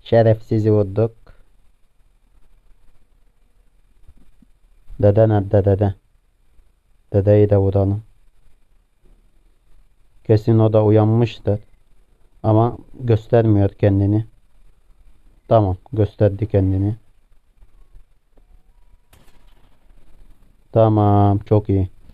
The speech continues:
Şimdi yukarı çıkalım. Bunu da aldık arkadaşlar.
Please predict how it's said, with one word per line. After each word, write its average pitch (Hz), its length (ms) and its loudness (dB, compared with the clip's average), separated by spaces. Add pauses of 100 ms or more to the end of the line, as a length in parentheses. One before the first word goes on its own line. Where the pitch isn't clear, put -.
(200)
Şimdi 110 300 0
yukarı 110 400 0
çıkalım. 107 460 -2 (1700)
Bunu 117 280 2
da 113 80 2
aldık 110 340 0
arkadaşlar. 107 680 0